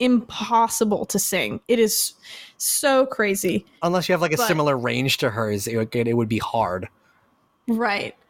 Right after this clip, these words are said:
Speaker 1: But it's such a good song. And the scene itself is so,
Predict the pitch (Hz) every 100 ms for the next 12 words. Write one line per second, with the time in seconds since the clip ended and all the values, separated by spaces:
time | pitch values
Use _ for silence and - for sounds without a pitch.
0 | _ - - - - 277 302 294 - 381
1 | 359 320 247 294 - - 233 226 226 269
2 | 285 269 262 233 214 - - - - 320
3 | 359 302 214 220 - - 214 240 269 -
4 | 226 - - - 233 240 240 240 233 220
5 | 208 208